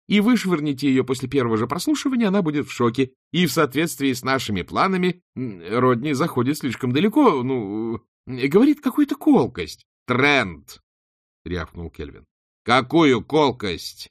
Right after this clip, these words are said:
Это последнее совещание. Такие решения нужно принимать сейчас. — У нас в сценарии всё записано, босс.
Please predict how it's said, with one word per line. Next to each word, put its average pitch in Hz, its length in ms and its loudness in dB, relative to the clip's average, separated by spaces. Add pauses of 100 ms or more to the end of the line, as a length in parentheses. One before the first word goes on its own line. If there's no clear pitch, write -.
(760)
Это 120 220 0
последнее 156 580 0
совещание. 131 720 0
Такие 123 280 -2
решения 135 440 0
нужно 117 280 0
принимать 135 400 0
сейчас. — 127 560 -6 (680)
У 143 80 -2
нас 131 240 -2
в - 40 -14
сценарии 135 540 -4
всё 147 160 -2
записано, 127 420 -4
босс. - 240 -12